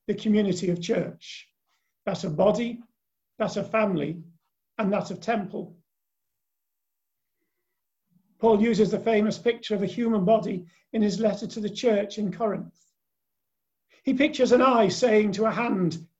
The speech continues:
"I don't need you," and the head saying to the foot, "I don't need you." It's quite ridiculous. And Paul concludes, God wanted the different parts to care for each other.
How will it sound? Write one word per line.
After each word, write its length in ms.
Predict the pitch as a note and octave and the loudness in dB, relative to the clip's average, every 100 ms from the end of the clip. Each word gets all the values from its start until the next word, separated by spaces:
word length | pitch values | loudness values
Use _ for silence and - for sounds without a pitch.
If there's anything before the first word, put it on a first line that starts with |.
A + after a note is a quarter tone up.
| _ - | _ 0
"I 200 | A#3+ G3+ | 4 6
don't 260 | F3+ F#3 A3 | 8 4 4
need 240 | F#3 D#3+ | 2 2
you," 340 | F#3 F3+ - - _ _ _ _ _ _ _ _ _ _ _ | 2 0 0 -14 _ _ _ _ _ _ _ _ _ _ _
and 140 | A#3+ A#3+ | 0 2
the 60 | |
head 260 | F3+ C#4 - | 6 6 4
saying 300 | - A#3 G#3+ | 2 0 0
to 120 | A3+ | 0
the 80 | A3+ | -2
foot, 460 | - C4 - - - _ _ _ _ _ _ | 2 2 2 -12 -20 _ _ _ _ _ _
"I 140 | - G3+ | 4 6
don't 300 | G3 G#3 A3 | 8 6 4
need 240 | G#3+ G3 | 2 2
you." 360 | B3 G3+ B2+ - _ _ _ _ _ _ _ _ _ _ _ _ | 4 2 2 -8 _ _ _ _ _ _ _ _ _ _ _ _
It's 160 | A3+ - | -10 -4
quite 240 | G#3+ F3 | -2 0
ridiculous. 720 | D#3 F3+ - - - - - _ _ _ _ _ _ _ _ _ _ _ - | -2 -4 -4 -8 -10 -14 -20 _ _ _ _ _ _ _ _ _ _ _ -4
And 140 | G#3+ | -2
Paul 240 | A3+ B3+ G#3+ | 4 4 4
concludes, 840 | G#3+ F3+ A#3 G#3+ F3+ - - - _ _ | 2 0 4 6 6 0 -8 -18 _ _
God 260 | - A#3+ G3+ | 2 2 4
wanted 440 | A#3 B3 B3+ C4 | 4 4 0 -2
the 80 | A3+ | -2
different 480 | F3+ C4 - B3 B3 | 0 -2 -2 -8 -6
parts 400 | B3 G#3+ A3 - | 0 0 0 -6
to 100 | - | -14
care 400 | - C4 C4+ C4 | -12 -2 0 0
for 140 | - | -2
each 240 | B3+ B3+ A3+ | -8 -2 -2
other. 360 | F#3 - - | -2 -4 -10